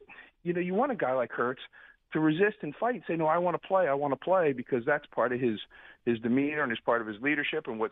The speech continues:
makes him great. But sometimes, you know, we don't know what's in our best interest,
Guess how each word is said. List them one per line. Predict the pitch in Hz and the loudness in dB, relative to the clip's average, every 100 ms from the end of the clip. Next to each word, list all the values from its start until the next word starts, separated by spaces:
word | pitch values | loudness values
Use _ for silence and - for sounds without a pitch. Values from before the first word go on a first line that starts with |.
| - | -4
makes | 123 120 120 | -4 -4 -4
him | 110 | -6
great. | 123 143 147 - - - _ | -2 -2 -4 -14 -20 -20 _
But | 139 - | -14 -8
sometimes, | 190 208 214 202 202 190 | -6 -4 -2 0 0 -2
you | 180 | 0
know, | 175 | 0
we | 170 180 | 2 0
don't | 185 175 | 0 0
know | 180 | -2
what's | 175 | -2
in | 180 | -2
our | 170 | 0
best | 165 165 185 | 0 -2 -4
interest, | 185 - 104 | -8 -8 -10